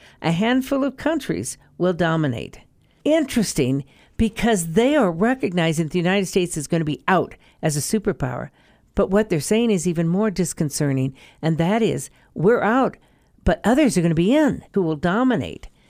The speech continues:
What if they're Russia? What if it's China? Or some other communist country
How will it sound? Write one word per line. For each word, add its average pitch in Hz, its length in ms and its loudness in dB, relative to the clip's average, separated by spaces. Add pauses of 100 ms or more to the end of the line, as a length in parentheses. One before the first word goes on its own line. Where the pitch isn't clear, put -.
(120)
What 214 160 4
if 240 140 -2
they're 190 140 2
Russia? 226 560 -2 (320)
What 160 160 4
if 156 100 0
it's - 180 -6
China? 254 640 -2 (240)
Or 214 140 6
some 233 260 2
other 226 220 2
communist 214 680 0
country 208 500 -2